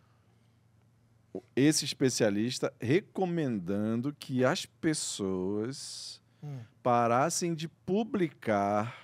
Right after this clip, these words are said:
Speaker 1: fotos e vídeos com o corpo inteiro.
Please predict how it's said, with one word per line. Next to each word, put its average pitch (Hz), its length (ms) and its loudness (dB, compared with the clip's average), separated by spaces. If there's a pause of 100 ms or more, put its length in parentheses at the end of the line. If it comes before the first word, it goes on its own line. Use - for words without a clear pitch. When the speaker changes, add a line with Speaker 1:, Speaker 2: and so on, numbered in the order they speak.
(720)
Speaker 1:
fotos 147 1000 8
e 151 120 0
vídeos 131 680 0
com 139 220 -4
o 131 40 -6
corpo 139 380 0
inteiro. 131 1040 4